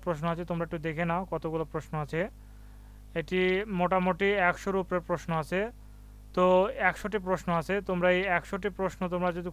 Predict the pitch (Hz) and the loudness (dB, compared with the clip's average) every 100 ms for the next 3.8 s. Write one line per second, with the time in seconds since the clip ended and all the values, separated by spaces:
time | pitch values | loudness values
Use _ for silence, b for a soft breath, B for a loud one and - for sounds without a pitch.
0 | - 180 - - 175 180 180 175 175 170 | -4 -6 -6 -4 -2 0 0 0 -2 -8
1 | 180 175 180 165 175 180 208 B B - | -6 -4 -2 0 0 0 -2 B B 0
2 | 175 185 185 180 - 170 175 175 170 175 | 2 4 4 0 0 0 2 2 2 2
3 | 220 B B B 165 180 175 | 2 B B B 0 2 0